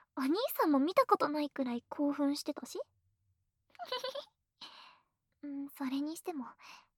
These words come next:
私もちょっと変になってた。きつい言葉で煽るの、ハマっちゃったかも。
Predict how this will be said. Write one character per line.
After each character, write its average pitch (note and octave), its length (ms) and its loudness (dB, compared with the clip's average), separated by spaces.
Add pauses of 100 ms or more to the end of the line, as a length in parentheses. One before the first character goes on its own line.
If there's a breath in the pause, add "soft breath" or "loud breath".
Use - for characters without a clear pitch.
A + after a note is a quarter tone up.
(400)
私 G#4 380 -4
も B4 160 2
ち D5 80 4
ょ - 40 4
っ - 40 -8
と F#4 100 -4
変 G#4+ 240 -6
に E4+ 100 -4
な B3+ 100 -6
っ - 60 -16
て - 120 -20
た。 - 140 -20 (2250 loud breath)
き - 140 -14
つ - 160 -2
い F4 180 2
言 F#4+ 240 -4
葉 G4+ 140 4
で F4+ 80 6
煽 D4 280 4
る D#4 80 0
の、 C4 120 0 (640 loud breath)
ハ - 240 0
マ E4+ 140 4
っ - 20 -4 (100)
ち - 60 -2
ゃ - 20 2
っ - 80 -6
た D5 100 0
か F#4+ 140 -2
も。 A#3 140 -4